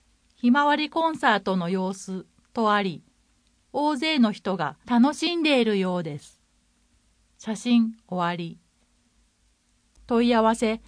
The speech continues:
清瀬社協地域包括支援センター。電話、零四二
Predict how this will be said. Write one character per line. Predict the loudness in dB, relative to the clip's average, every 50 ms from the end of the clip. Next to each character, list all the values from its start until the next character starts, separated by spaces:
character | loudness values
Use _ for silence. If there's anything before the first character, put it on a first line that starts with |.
| -20 -20 -20 -20 -20
清 | _ -4 -2 0 0 0
瀬 | 0 -2 -2
社 | 2 0 0 0
協 | 2 0 0 0 0 -2 -6 _ _ _
地 | -8 -2 0 0 0
域 | 0 -2 -6 -8 -8
包 | 0 2 4 4 4
括 | 4 2 -2 -2 0 -2 -6
支 | -6 -4 -2
援 | 0 2 4 6 6 4
セ | 4 4 2 4
ン | 4 2
タ | 0 -4 -12 -12 -12 -14 -16 -20 _ _ _ _ _ _ _ _ _ _ _ _ _ _ _ _ _ -16 -6
ー。 | -4
電 | 0 0 2 2 2
話、 | 2 2 0 0 -2 -8 -20 -20 -20 -20 -20 -20 -12 -4
零 | 0 2 2 4 4 2 0 0
四 | 2 2 4 4 4 4 2 0
二 | -2 -2 -4 -6